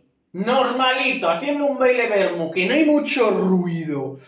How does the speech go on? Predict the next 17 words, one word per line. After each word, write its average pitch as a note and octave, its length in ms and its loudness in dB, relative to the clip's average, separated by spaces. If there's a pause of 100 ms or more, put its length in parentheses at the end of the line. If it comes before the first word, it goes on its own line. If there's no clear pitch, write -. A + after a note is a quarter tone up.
(1600)
pues, G3+ 520 0
shh, - 680 -6
pasarle C4+ 440 2
un B3 60 0
poquito A3 300 -2
más G3+ 180 4
de G3 120 2
aire G3 280 0
y B2+ 140 -12
ya C#3+ 80 -16
está. - 240 -20 (1200)
En G#3 220 0
fin, - 460 -4
¿qué C4+ 180 2
quiero B3 500 0
que F#3 340 -2
entendáis? C#3+ 840 -6